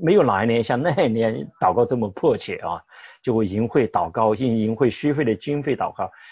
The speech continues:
就从那一年开始，这个福音营就开始突破，人数每年都涨，增长，啊，最后上千人啊，到，到最多的时候上千人了啊。所以你可以看见，就是说，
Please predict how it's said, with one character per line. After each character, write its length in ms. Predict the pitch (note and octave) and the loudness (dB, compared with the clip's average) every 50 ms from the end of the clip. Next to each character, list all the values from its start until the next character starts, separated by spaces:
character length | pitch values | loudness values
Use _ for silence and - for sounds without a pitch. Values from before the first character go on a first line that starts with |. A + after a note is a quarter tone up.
| - _ | -20 _
就 180 | - C#3 C3+ B2 | -2 0 0 0
从 240 | - - B2 A#2+ B2 | -2 -2 -2 0 0
那 160 | C#3+ D#3 C#3 | 0 0 0
一 40 | A2+ | 0
年 160 | G#2 G2+ G#2+ | -2 -2 -4
开 240 | G#2 - A#2+ A#2 A2+ | -4 -4 -4 -4 -4
始， 320 | - - - F2 D#2 - _ _ _ _ _ _ _ _ _ _ _ _ _ _ _ | -6 -10 -16 -16 -18 -18 _ _ _ _ _ _ _ _ _ _ _ _ _ _ _
这 100 | - A2 | -6 -2
个 140 | G#2+ G#2+ G2 | -2 -2 -4
福 180 | - - A2 | -4 -8 -6
音 220 | G#2+ G#2+ A#2 A#2+ A2 | -4 -4 -4 -4 -4
营 100 | F#2+ F2 | -6 -8
就 80 | G#2+ | -10
开 140 | - - F#2 | -10 -10 -12
始 80 | E2+ - | -12 -14
突 180 | - - G2 | -16 -16 -16
破， 240 | - - - - _ _ | -14 -14 -16 -18 _ _
人 240 | - G2+ G2+ G#2+ A2+ | -10 -6 -4 -4 -4
数 340 | - - A2+ F#2+ F#2 - - _ _ _ _ _ _ _ _ | -4 -6 -6 -6 -6 -8 -14 _ _ _ _ _ _ _ _
每 240 | A#2+ G#2 G2 F#2+ F#2 | -6 -4 -4 -4 -6
年 220 | F#2+ G2 G2+ A2+ | -6 -6 -6 -4
都 120 | B2 A#2+ | -4 -4
涨， 220 | A2 - - - - _ _ _ _ _ _ | -4 -6 -8 -8 -8 _ _ _ _ _ _
增 180 | - G#2+ G2+ | -4 -4 -4
长， 180 | F#2 F2+ D#2 - _ _ _ _ _ _ _ _ _ | -6 -8 -14 -16 _ _ _ _ _ _ _ _ _
啊， 120 | - F#2 | -12 -10
最 140 | F2+ - A2 | -6 -6 -6
后 140 | F2+ G#2+ G2 | -6 -6 -10
上 320 | - - B2+ G#2 F#2 F#2 | -6 -6 -8 -8 -8 -12
千 260 | - - C3 A#2 A2 | -8 -6 -6 -6 -6
人 220 | G#2+ F2 D#2 - - | -6 -10 -12 -18 -18
啊， 160 | _ F#2+ F2+ - - | _ -12 -12 -8 -8
到， 120 | F2+ F2+ - - - - - | -8 -8 -8 -12 -20 -12 -6
到 140 | - G2+ F#2+ - _ | -6 -4 -4 -6 _
最 140 | - A2+ | -8 -8
多 160 | G2+ - A2+ A2+ | -6 -6 -8 -8
的 60 | G2 | -8
时 60 | G2+ | -10
候 60 | G2 F#2 | -12 -10
上 260 | - - A2+ F#2+ F2 | -6 -6 -6 -6 -6
千 240 | - - A#2 A2 A2 | -8 -8 -6 -6 -6
人 180 | G2 D#2+ - | -8 -8 -10
了 160 | F2 F2 - _ _ _ _ | -14 -16 -16 _ _ _ _
啊。 180 | - - - _ _ _ - - - - - - - _ | -18 -18 -18 _ _ _ -20 -20 -20 -20 -20 -20 -20 _
所 160 | - - G3 | 0 2 4
以 80 | G#3 F#3 | 4 4
你 160 | D#3+ A#2+ A2 | 4 2 2
可 140 | - - C3 | 2 0 -2
以 40 | A2+ | -2
看 320 | - - - E3 C#3+ B2 | -2 -4 -4 -2 -2 -2
见， 200 | - B2 G#2+ G2 | -2 -2 -4 -4
就 120 | G#2+ A2+ | -4 -6
是 80 | G#2+ - | -8 -4
说， 240 | - C3 A#2 A2 | -2 -2 -2 -2